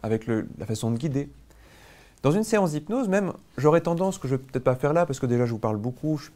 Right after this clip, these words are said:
pas beaucoup avec lui, mais j'aurais tendance même à, à le faire revenir là, puis à le faire repartir, et puis qu'on fasse deux, trois fois ce petit aller-retour, et puis à chaque fois un peu plus loin, puis à chaque fois un peu plus vite par moment. On accélère un peu, on ralentit. C'est, c'est un chemin, l'hypnose, en fait. On,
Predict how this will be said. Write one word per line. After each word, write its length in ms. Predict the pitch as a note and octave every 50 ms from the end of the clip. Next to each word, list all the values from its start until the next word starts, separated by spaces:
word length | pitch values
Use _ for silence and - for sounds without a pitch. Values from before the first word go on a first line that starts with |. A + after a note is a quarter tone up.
| _ -
pas 100 | - G2+
beaucoup 260 | G2 G#2 G#2 - A2+
avec 200 | G#2+ G#2+ A#2+ B2
lui, 160 | - D3 D3 C#3
mais 200 | B2+ A2+ G#2 - - - - - - _ _ _ -
j'aurais 200 | G#2+ A#2 B2+ C3
tendance 260 | C#3 E3 F#3+ F#3+ -
même 140 | F#3+ E3 D3
à, 20 |
à 160 | - - -
le 80 | B2+ C3
faire 180 | - C#3+ C3 B2
revenir 380 | E3+ G3 - G3+ F#3+ F#3+ F3+
là, 100 | D3 C#3+
puis 140 | C#3 - B2
à 20 |
le 60 | G#2 -
faire 120 | A2 G2+
repartir, 540 | G#2+ A#2+ - F#3+ - - - D#3+ D#3+ D#3+ D#3+
et 40 | D#3
puis 120 | D#3 C#3
qu'on 100 | A#2+ A#2+
fasse 200 | C3 B2 A#2 A2+
deux, 60 | A2+
trois 160 | - - F3
fois 180 | E3+ - - D3+
ce 100 | D3 C#3+
petit 180 | B2+ - B2+ -
aller-retour, 480 | A#2 D3+ D#3 D#3 - C#3+ C#3 C#3 C#3 C3
et 20 |
puis 100 | - B2
à 40 | A2
chaque 180 | - A2+ G#2+
fois 120 | - - G#2+
un 40 | G2+
peu 100 | A2 G#2
plus 140 | - F#3
loin, 300 | F3+ D#3+ D3+ C#3+ D3 D3+
puis 100 | C#3 -
à 20 | A2+
chaque 160 | - G#2 -
fois 200 | - - A#2 A#2+ - - - - - -
un 100 | - G2+
peu 160 | F#2+ - - C3+
plus 140 | - G3
vite 200 | E3+ D3+ D#3+ D#3 -
par 140 | - A2+ A#2
moment. 360 | C#3 D3 C#3 B2 A#2+ B2 B2+ - - - _ _ - -
On 100 | - A1+
accélère 420 | E2 G2+ - - G2+ F#2 F#2+ A#2
un 60 | D3 D3
peu, 140 | - -
on 140 | A#2+ B2 A#2+
ralentit. 480 | G2 F2 F2 A2+ C3 B2+ - - A2+ - _ - - - - - - _ _
C'est, 160 | - - - - - _ - _ _ -
c'est 240 | - - - - -
un 80 | A2+
chemin, 260 | A2+ - - G3 G#3 F3
l'hypnose, 360 | C3+ B2+ - C3 A#2+ A2+ A2
en 60 | G#2
fait. 200 | - A2 G#2 -
On, 140 | G2 F#2